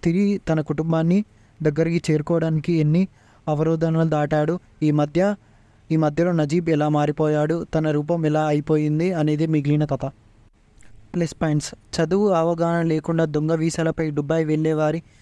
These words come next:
జీవితాలు అక్కడ ఎలా ఉంటాయి, ఎంత దానియా స్థితిలో వారి బతుకులు మారిపోతాయి లాంటి వాస్తవ పరిస్థితులను వెండితెరపై ఆవిష్కరించ-, చేయడానికి దర్శకుడు బ్లెస్సీ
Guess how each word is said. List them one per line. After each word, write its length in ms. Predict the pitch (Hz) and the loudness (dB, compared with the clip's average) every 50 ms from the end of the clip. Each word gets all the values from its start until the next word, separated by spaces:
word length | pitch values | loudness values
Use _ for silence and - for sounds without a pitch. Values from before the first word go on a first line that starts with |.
| _ _ _ _ - | _ _ _ _ -4
జీవితాలు 520 | 147 156 165 165 160 - 170 160 160 170 | -2 0 0 0 0 0 0 0 0 0
అక్కడ 300 | 165 147 - - 165 160 | -2 -2 -2 -4 -4 -2
ఎలా 340 | 160 147 147 147 156 165 165 | 0 0 0 2 0 0 0
ఉంటాయి, 480 | 156 151 151 151 151 147 147 151 151 - - _ _ _ _ - | 0 -2 -2 0 0 -2 -2 -4 -6 -10 -14 _ _ _ _ -4
ఎంత 320 | 151 151 156 147 185 185 | -2 -2 0 0 0 0
దానియా 500 | 180 160 156 151 151 156 160 160 160 165 | 0 0 0 0 0 0 0 0 0 -2
స్థితిలో 540 | 160 - - 160 143 - 156 160 160 165 165 | -2 -4 -4 -4 -2 0 0 0 0 0 0
వారి 320 | 160 147 147 147 147 147 147 | 0 0 0 0 0 0 -2
బతుకులు 380 | 139 147 147 - - 170 160 | -2 -2 -4 -4 -2 0 0
మారిపోతాయి 760 | 151 151 139 143 143 147 - 147 143 139 - 147 143 143 143 - - _ _ _ _ _ - | 2 2 2 0 0 -2 -2 -2 -2 0 0 -2 -2 -2 -4 -6 -12 _ _ _ _ _ 0
లాంటి 320 | 151 151 156 165 156 180 | 0 2 2 2 2 2
వాస్తవ 400 | 165 156 151 151 - - 175 170 | 2 2 0 0 -2 -2 -2 -2
పరిస్థితులను 640 | 160 - 156 147 - - 151 147 165 160 160 165 165 | -2 -2 -2 -4 -4 -6 -6 -4 -2 0 0 0 0
వెండితెరపై 680 | 151 147 147 156 151 - 160 151 151 - - 170 185 - _ _ - - - - - - | 0 0 0 0 0 0 0 0 0 0 0 -2 -2 -4 _ _ -20 -20 -20 -16 -8 -4
ఆవిష్కరించ-, 720 | 151 151 156 156 160 - - 165 160 175 190 - - 185 - - _ _ - - - | -2 0 0 0 -2 -2 -2 0 0 0 0 -2 -4 -8 -12 -14 _ _ -20 -20 -6
చేయడానికి 600 | - 170 156 151 160 156 160 156 156 156 143 180 | -2 0 0 0 0 0 0 -2 -2 -2 -2 -2
దర్శకుడు 460 | 160 151 151 - - 160 147 156 160 160 | 0 -2 -2 -4 -4 -4 -2 -2 -2 0
బ్లెస్సీ 480 | 156 151 147 139 - - 180 190 208 | 0 0 -2 -2 -2 -2 -2 -2 -2